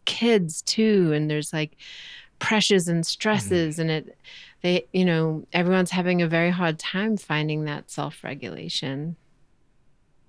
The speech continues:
Speaker 1: Yeah, I mean, that's when you really need to get support.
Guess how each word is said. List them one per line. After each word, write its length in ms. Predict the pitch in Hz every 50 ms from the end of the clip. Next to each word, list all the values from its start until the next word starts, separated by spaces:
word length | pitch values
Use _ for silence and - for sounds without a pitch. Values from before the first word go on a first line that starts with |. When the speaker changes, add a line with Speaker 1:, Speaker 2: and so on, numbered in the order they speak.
| _ _ _ _ - - - - -
Speaker 1:
Yeah, 200 | - 170 175 170
I 60 | 165
mean, 140 | 165 165 165
that's 260 | 165 170 185 - -
when 120 | 233 214 208
you 160 | 196 190 180
really 560 | 170 160 160 160 170 170 170 170 165 170 165
need 260 | 165 165 160 160 160 -
to 80 | -
get 260 | 165 - 156 - - -
support. 640 | - - - - - 160 151 147 147 - - -